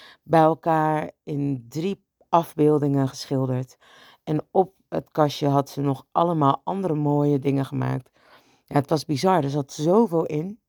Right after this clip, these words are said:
Eh, en het verhaal wat ze erbij had was ook echt, nou ja, amazing. Ik heb in een aantal podcasten geleden, eh, verteld over de volle maan.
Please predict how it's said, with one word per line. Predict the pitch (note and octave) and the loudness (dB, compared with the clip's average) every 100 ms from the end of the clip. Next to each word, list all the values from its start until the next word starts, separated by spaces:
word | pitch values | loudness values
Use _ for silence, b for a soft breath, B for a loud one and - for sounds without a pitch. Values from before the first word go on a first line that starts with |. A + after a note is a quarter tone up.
| _ _ _ _ _ _ _ b b b b b b - | _ _ _ _ _ _ _ b b b b b b -4
Eh, | D3+ C#3+ C3+ C3+ C#3 - | 2 4 4 2 0 -2
en | D3+ | -4
het | D#3 | -2
verhaal | - D3 F3+ G#3+ | -2 0 2 2
wat | G#3+ | -2
ze | - | -6
erbij | D3+ D3 C#3+ | 0 0 2
had | C#3 C3 | -2 -2
was | C#3 C3 - | -8 -8 -6
ook | D3+ C#3 - | -4 -6 -8
echt, | - C#3 - - - b b b - | -6 -6 -6 -18 -20 b b b -2
nou | D3+ | 2
ja, | C#3+ | 2
amazing. | D3+ C#3+ C#3+ C#3 D3 D3 C#3 b b b b b - | 2 2 2 0 -6 -14 -16 b b b b b -14
Ik | D#3+ | -2
heb | E3 D#3 | 0 0
in | D#3 | 0
een | D3+ D3+ - _ | 0 0 -6 _
aantal | - F3 E3+ | -8 -4 -6
podcasten | - G3 - E3+ - | -6 -6 -2 -2 -4
geleden, | E3+ D#3 D#3 D#3+ D#3 D3+ D3+ D3+ - | -2 2 2 2 0 0 0 -4 -6
eh, | D#3+ D3 | -10 -10
verteld | - - D3 C#3 | -10 -2 -2 0
over | D3 C#3 | -4 -6
de | C3+ | -4
volle | D#3+ D3 | -2 2
maan. | C#3 D3+ A#3 | 2 0 -4